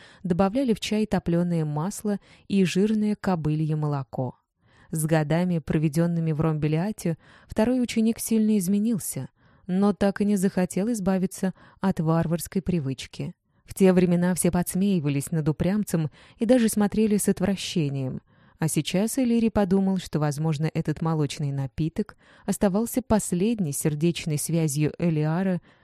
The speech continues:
с покинутой родиной. Болезненной,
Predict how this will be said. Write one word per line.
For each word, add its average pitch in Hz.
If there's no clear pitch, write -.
с -
покинутой 170
родиной. 135
Болезненной, 208